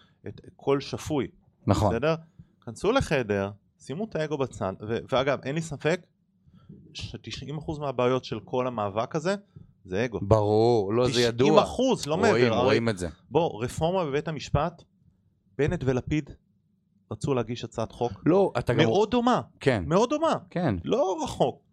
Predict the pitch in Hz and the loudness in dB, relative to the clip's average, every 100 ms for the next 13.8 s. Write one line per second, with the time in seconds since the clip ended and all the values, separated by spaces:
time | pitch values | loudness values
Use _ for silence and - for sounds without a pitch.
0 | _ - _ _ - 151 139 139 - 214 | _ -20 _ _ -10 -4 -2 -2 -2 -2
1 | 214 185 185 165 226 185 - 165 226 220 | 0 -2 -4 -2 0 0 0 0 0 0
2 | 185 160 220 208 - 151 175 165 151 160 | 0 0 -2 -4 -4 -4 -4 -2 -2 -2
3 | 185 160 160 139 131 190 196 180 165 160 | -4 -6 -6 -6 -4 -4 -2 -2 -2 -4
4 | - _ _ - - _ _ _ _ _ | -10 _ _ -20 -20 _ _ _ _ _
5 | 110 - - 110 107 101 - 104 113 202 | -10 -10 -8 -8 -8 -12 -14 -10 -6 -4
6 | 208 196 - 175 123 156 123 113 113 110 | -2 -4 -6 -10 -4 -4 -4 -6 -8 -4
7 | 127 147 131 117 123 120 127 147 160 147 | -2 0 -2 -2 -4 -4 -4 -2 -2 -2
8 | 131 113 113 113 104 98 - 98 98 - | -4 0 0 -2 -4 -6 -8 -10 -8 -2
9 | 160 - - 104 85 110 131 127 - - | -2 -2 -4 -2 0 2 2 0 -6 -20
10 | - 123 160 175 165 135 117 156 175 156 | -4 -2 0 -2 -4 -6 -2 -2 0 0
11 | 135 151 160 180 208 214 _ - - - | 0 -2 0 0 -2 -4 _ -20 -20 -16
12 | 107 110 117 147 165 117 156 160 117 190 | -10 -6 0 0 0 -6 -8 -6 -6 -6
13 | 190 196 196 190 - 165 160 214 | -4 -2 -2 -6 -8 -8 -4 -6